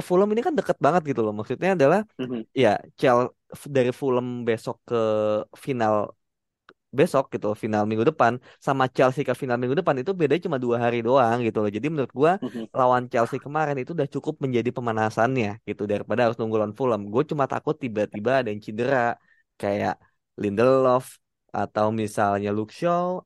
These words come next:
Speaker 1: atau yang paling parahnya yang cedera adalah ya Casemiro gitu, atau ada hal-hal
Speaker 2: Mhm.
Speaker 1: aneh yang terjadi kan konyol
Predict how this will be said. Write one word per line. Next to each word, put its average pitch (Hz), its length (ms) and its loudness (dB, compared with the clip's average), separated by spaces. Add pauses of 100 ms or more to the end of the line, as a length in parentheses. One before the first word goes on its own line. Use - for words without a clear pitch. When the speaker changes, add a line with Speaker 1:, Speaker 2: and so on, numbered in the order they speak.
Speaker 1:
atau 113 300 -4
yang 117 120 -6
paling 117 240 -2
parahnya 120 400 -2
yang 165 140 -4
cedera 143 300 4
adalah 117 280 4
ya 147 120 6
Casemiro 127 460 0 (160)
gitu, 110 200 2
atau 117 120 -6 (220)
ada 110 200 2
hal-hal 104 340 2
Speaker 2:
Mhm. 107 320 -4 (520)
Speaker 1:
aneh 131 280 0
yang 117 140 -2
terjadi 123 360 2 (120)
kan 160 80 -2 (200)
konyol 123 360 4